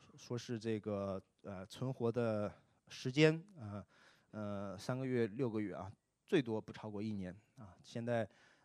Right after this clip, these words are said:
呃，一四年的母亲节到现在已经过去五年半还多啊，五年半左右的时间啊。我们常常是活在神，这个对神的感恩当中，所以在这个过程里头也难免听到有一些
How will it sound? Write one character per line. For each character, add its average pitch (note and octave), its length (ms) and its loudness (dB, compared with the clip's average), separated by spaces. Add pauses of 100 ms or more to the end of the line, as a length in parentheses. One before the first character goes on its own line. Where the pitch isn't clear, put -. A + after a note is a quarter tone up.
呃， G2 320 -8
一 C3 120 -6
四 B2+ 200 -4
年 G#2+ 360 -4
的 A2+ 140 -2
母 A2 100 -6
亲 G#2+ 160 -4
节 G#2+ 60 -4
到 A2+ 120 -2
现 B2 160 -4
在 A2+ 60 -2
已 G#2+ 60 -4
经 G#2 120 -6
过 G#2+ 140 -4
去 G#2+ 140 -4
五 G2 160 -6
年 G#2 180 -6
半 A2 160 -2
还 F2 160 -6
多 F#2+ 240 -4 (360)
啊， F#2+ 140 -10
五 F#2+ 120 -8
年 G#2 120 -6
半 A2+ 180 -2
左 G2+ 140 -8
右 G2+ 120 -2
的 G2+ 60 -4
时 G2+ 200 -12
间 G#2 180 -4 (120)
啊。 G#2 120 -10
我 G2 80 -8
们 G#2 120 -6
常 A#2 180 -8
常 A#2 100 0
是 A2 180 -6
活 G#2+ 200 -8
在 A2 100 -2
神， F#2+ 300 -10
这 G#2 160 -6
个 G#2 60 -8
对 B2+ 100 -2
神 A2+ 140 -4
的 A#2 80 -2
感 G#2+ 220 0
恩 B2 140 -4
当 B2+ 180 2
中， C3+ 200 0 (240)
所 - 100 -4
以 F3 40 0
在 A#3 100 6
这 A#3 80 4
个 G#3+ 80 8
过 G#3+ 160 4
程 F3 160 4
里 A2+ 100 2
头 A#2+ 300 2
也 A2 320 2 (300)
难 B2 280 6
免 D3+ 280 6
听 D#3 280 -2
到 C#3 240 10
有 G#2+ 160 0
一 G#2+ 80 -2
些 A#2+ 400 2